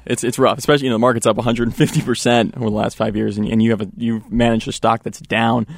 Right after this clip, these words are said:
Uh, Staples, we know, I mean, the story there, of course, is, is very secular in the, in the sense that, you know, people just aren't going to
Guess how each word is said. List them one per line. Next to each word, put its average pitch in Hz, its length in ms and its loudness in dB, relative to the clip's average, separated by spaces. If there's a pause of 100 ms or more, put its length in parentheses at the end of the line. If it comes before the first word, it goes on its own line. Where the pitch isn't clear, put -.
(240)
Uh, 131 140 4
Staples, 190 500 4
we 135 120 6
know, 143 280 6
I - 20 0
mean, 135 240 2
the - 160 -8
story 180 320 4
there, 131 240 4
of 113 100 0
course, 120 280 2
is, 107 140 -2
is 110 200 -4
very 113 220 2
secular 107 520 -2
in 110 100 -6
the, - 140 -10
in 113 80 -4
the 113 60 -4
sense 113 260 -4
that, 110 220 -2 (580)
you - 100 0
know, 101 180 -2 (120)
people 151 260 2
just 117 200 -2
aren't 127 220 2
going 117 240 2
to 107 180 -4